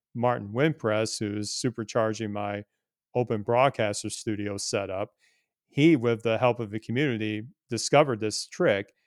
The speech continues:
and now he can use that to automatically make releases of his new O B S utility. That's because the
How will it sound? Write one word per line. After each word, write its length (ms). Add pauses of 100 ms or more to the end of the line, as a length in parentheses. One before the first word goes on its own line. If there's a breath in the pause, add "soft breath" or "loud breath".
(240)
and 80
now 220
he 200
can 220
use 400
that 520
to 320
automatically 760
make 300
releases 540
of 120
his 180
new 320 (320)
O 140
B 160
S 240
utility. 460
That's 260
because 720 (640)
the 160